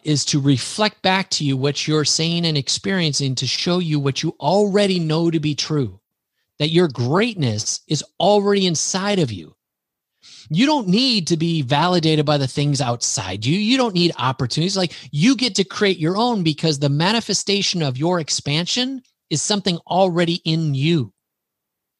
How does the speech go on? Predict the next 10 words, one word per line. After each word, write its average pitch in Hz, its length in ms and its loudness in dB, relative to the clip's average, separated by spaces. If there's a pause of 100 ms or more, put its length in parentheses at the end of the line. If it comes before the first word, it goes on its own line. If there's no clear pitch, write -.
(420)
The 156 100 6
way 214 240 6
for 233 120 -4
you 208 200 2
to 190 80 4
break 143 500 2
through 208 340 2
those 147 220 2
belief 139 440 0
boxes 127 640 -6